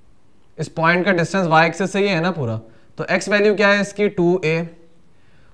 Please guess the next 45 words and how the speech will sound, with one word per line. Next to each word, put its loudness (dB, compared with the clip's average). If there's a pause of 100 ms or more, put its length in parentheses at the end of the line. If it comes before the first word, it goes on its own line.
(220)
और 4
इस -2
वाले 4
पॉइंट 2
की 2
एक्स -2
वैल्यू 2
क्या 4
है? 2
नेगेटिव 0
है 2
ना, 0 (680)
तो -6
माइनस 2
टू -2
ए, -4 (880)
क्योंकि -2
लेफ्ट 0
की -4
तरफ -6
है -12
ये। -16 (640)
वाई 4
वैल्यू 2
कैसे 0
निकालोगे? -4 (360)
वाई 4
वैल्यू 0
है 4
ये 4
पूरा 0
डिस्टेंस, -4 (340)
और -2
आपको 2
पता 0
है 2
ये 0
पूरा -2
डिस्टेंस -4
किसके -6
बराबर 0
है? -2
ए -4
के -6
बराबर। -6